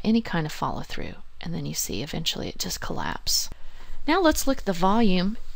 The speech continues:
for new highs. Whenever a stock begins making new highs, you like to see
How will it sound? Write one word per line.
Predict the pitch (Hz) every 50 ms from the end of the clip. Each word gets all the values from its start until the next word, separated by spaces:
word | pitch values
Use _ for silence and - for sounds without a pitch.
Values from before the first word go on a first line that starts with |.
| -
for | - - 233
new | 208 196 185 190
highs. | 196 233 254 269 92 - 165 - - - - - - - - - - - - - -
Whenever | - 226 254 302 311 349
a | 294
stock | - - - 196 196 -
begins | - - - 196 190 190 - -
making | 180 175 - - 180
new | 175 180 180
highs, | 170 175 170 160 160 160 - - - - - - - - - -
you | - 202
like | 175 190 208 240 -
to | - 262
see | - - - 190 175 175 180 196